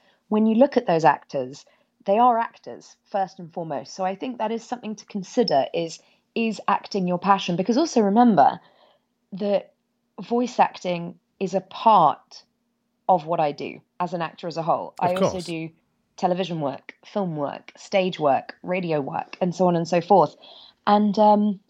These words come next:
Speaker 1: you know, it's a bit like physical theatre. If, if you're getting into physical theatre, that means you have a love of theatre, not just of the body. Does that make
Speaker 2: Yeah,
Speaker 1: sense?
Speaker 2: yeah, I
Speaker 1: Does that make
Speaker 2: understand what
Speaker 1: sense
Speaker 2: you're
Speaker 1: what I'm
Speaker 2: saying. Yeah, definitely.
Speaker 1: Um, so I think you have to be passionate about it. I think you need to listen to performances,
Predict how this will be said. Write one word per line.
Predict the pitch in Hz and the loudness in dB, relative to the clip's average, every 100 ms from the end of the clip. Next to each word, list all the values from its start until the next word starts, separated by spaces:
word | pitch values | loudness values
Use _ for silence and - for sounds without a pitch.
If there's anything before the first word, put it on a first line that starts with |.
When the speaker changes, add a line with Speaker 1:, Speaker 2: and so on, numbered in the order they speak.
| - | -4
Speaker 1:
you | 254 | 0
know, | 185 | 0
it's | - | 0
a | 196 | -2
bit | 226 | 2
like | 220 190 - | 2 2 -2
physical | 220 190 - 190 | -8 -6 -8 -6
theatre. | - 226 226 143 | -2 -2 -2 -6
If, | 139 | -8
if | - 185 | -10 -6
you're | 208 | 0
getting | 202 214 208 | 2 2 2
into | 190 175 | -2 -4
physical | - 190 175 180 | -6 -6 -4 -6
theatre, | - 190 185 156 | -2 -2 0 0
that | 147 - | 0 0
means | 175 170 | -2 -2
you | 170 | 0
have | 175 | 0
a | 170 | 2
love | 175 156 | 2 2
of | - | -4
theatre, | 196 190 185 - - _ _ _ | -2 -2 0 -2 -2 _ _ _
not | 180 185 - | -2 -2 -2
just | 180 - | -10 -6
of | 165 160 _ _ _ - | -8 -8 _ _ _ -8
the | |
body. | 160 170 - - - - - | 2 2 2 -4 -14 -12 0
Does | 185 | 2
that | 262 | 6
make | 269 | 6
Speaker 2:
Yeah, | - | 4
Speaker 1:
sense? | 285 330 | 2 2
Speaker 2:
yeah, | 160 151 | -2 -2
I | 240 | -4
Speaker 1:
Does | 247 | -2
that | 147 | -4
make | |
Speaker 2:
understand | |
what | 110 - | -4 -6
Speaker 1:
sense | 143 | -8
Speaker 2:
you're | |
Speaker 1:
what | 117 | -8
I'm | 101 | -8
Speaker 2:
saying. | |
Yeah, | 147 110 - | -10 -12 -14
definitely. | 143 240 233 233 220 | -6 0 2 2 -2
Speaker 1:
Um, | |
so | - | -8
I | 240 | -8
think | 302 | -6
you | 285 | -8
have | 277 | -10
to | - | -14
be | 240 | -4
passionate | 226 208 - 190 | -2 -2 -4 -8
about | 175 180 175 | 2 4 4
it. | 277 - | 2 -2
I | 185 | -2
think | - 208 175 | -6 -12 -12
you | 170 196 202 | -16 -16 -14
need | 190 185 175 - | -12 -12 -14 -14
to | 180 | -12
listen | 180 202 - 202 | -10 -12 -10 -10
to | 185 | -10
performances, | 190 190 - 180 180 - 170 196 349 - | -8 -8 -4 -2 -2 -2 0 0 -2 -8